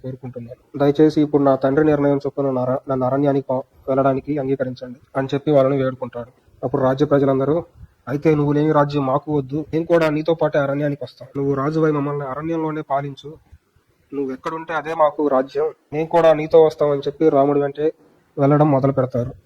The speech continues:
కానీ రాముడు వాళ్ళని ఆపలేకపోయి సరే అని చెప్పి వెనక రాణిస్తాడు. ఈ రకంగా రాముడు, లక్ష్మణుడు, సీతాదేవి అరణ్యవాసానికి బయలుదేరతారు. ఆ తర్వాత ఏమవుతుంది అనేది నెక్స్ట్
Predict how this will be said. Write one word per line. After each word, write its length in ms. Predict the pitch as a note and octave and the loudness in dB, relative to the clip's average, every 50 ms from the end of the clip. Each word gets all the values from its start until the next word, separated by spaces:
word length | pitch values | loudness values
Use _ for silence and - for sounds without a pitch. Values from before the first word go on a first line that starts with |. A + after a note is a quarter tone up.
| - - | -8 -6
కానీ 240 | C#3 C#3+ C#3+ D3+ D3 | -2 0 2 2 2
రాముడు 320 | C#3+ C#3 C#3 D3 D3+ D3+ | 2 2 2 2 2 2
వాళ్ళని 500 | D3 C#3 C#3 C#3+ C#3+ C#3 C#3+ D3+ C#3 C3+ - - - - | 2 2 0 -2 -2 -2 -4 -4 -6 -6 -10 -16 -12 -8
ఆపలేకపోయి 800 | C3+ C3+ - C#3+ C#3+ C#3 - - - C#3 C#3 C#3 E3 E3+ D3 - _ _ _ _ - - | -6 -4 -2 0 -2 -2 -4 -4 -4 -2 0 0 0 -2 -4 -8 _ _ _ _ -10 -4
సరే 200 | - C#3+ C#3+ D3+ | -2 0 2 2
అని 180 | D#3 D3 D3 C#3 | 2 2 0 0
చెప్పి 260 | - C#3+ - - D3+ | -2 -6 -8 -4 0
వెనక 220 | D3 C#3 C3+ C#3 | 2 2 2 2
రాణిస్తాడు. 800 | C3+ B2+ B2+ B2 - - - A2+ A#2 A#2+ - _ - _ - C#3+ | 0 0 0 -2 -6 -8 -10 -10 -10 -10 -16 _ -20 _ -4 0
ఈ 80 | C#3+ | 2
రకంగా 560 | C#3 C#3 C3 C#3+ C#3+ C#3+ C#3+ C#3+ C#3+ C#3+ C#3+ - | 4 4 4 4 4 6 8 8 8 8 6 4
రాముడు, 400 | C#3 B2+ C3 C3 C3+ C#3 C#3+ C#3+ | -2 0 0 2 2 2 2 2
లక్ష్మణుడు, 520 | C#3 C3 - - - C#3 C#3 C3+ C3+ C#3 | 2 -2 -4 -8 -10 -8 -8 -6 -6 -8
సీతాదేవి 640 | C3+ - C3+ C3+ - C#3 C3+ C3+ C3+ C3 C3+ D#3 - - - | -10 -10 -10 -4 -2 -2 -2 -2 -2 -6 -6 -8 -8 -6 -4
అరణ్యవాసానికి 800 | C3 C3+ C3+ C#3 C3+ C3 C3 B2+ - C3 C3 C3 - - F3 E3 _ _ _ _ _ _ _ _ _ _ _ _ _ _ _ _ _ - D3+ | -2 -2 -2 0 0 -2 -2 -4 -6 -8 -10 -10 -10 -12 -18 -20 _ _ _ _ _ _ _ _ _ _ _ _ _ _ _ _ _ -6 0
బయలుదేరతారు. 720 | D3 C#3+ C#3 C#3 C3+ C3+ C3 B2 B2 - B2+ B2 B2 B2+ - _ _ _ _ _ _ _ _ _ _ - - | 2 2 4 4 2 0 -2 -4 -4 -4 -6 -6 -6 -8 -12 _ _ _ _ _ _ _ _ _ _ -2 0
ఆ 40 | C#3 | 2
తర్వాత 380 | C#3 - C#3+ C#3+ D3+ D#3 D3+ D#3+ | 4 4 4 6 6 6 6 6
ఏమవుతుంది 480 | D3 D3 C#3+ D3 C#3+ C#3+ C#3 C#3 C#3 | 6 6 6 4 2 2 0 2 2
అనేది 380 | C3+ C3 C3 C3 C#3 C#3 C3 B2+ _ _ _ _ - B2 | 0 0 0 0 0 -2 -2 -2 _ _ _ _ -10 -4
నెక్స్ట్ 320 | C3 C#3 - _ - - | -4 -4 -4 _ -14 -14